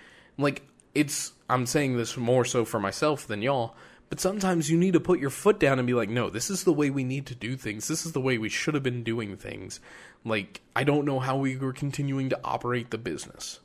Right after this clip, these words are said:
You know, similar to the porn story I was telling you way back when. We needed to make it so that way personal devices couldn't be on the V P N.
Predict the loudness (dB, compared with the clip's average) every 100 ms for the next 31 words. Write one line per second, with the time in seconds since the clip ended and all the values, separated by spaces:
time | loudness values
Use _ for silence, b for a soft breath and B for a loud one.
0 | _ b b b b -4 -2 4 6 8
1 | 6 6 6 6 4 4 0 2 4 4
2 | 2 0 -2 0 0 0 0 -2 -4 -6
3 | -6 -8 -14 B B B 0 4 6 6
4 | 4 4 2 4 2 0 0 2 4 4
5 | 2 2 -2 -2 2 2 4 2 4 4
6 | 4 2 -6 -4 -2 0 0 0 0 -2
7 | -6 -4 -6 -6 -14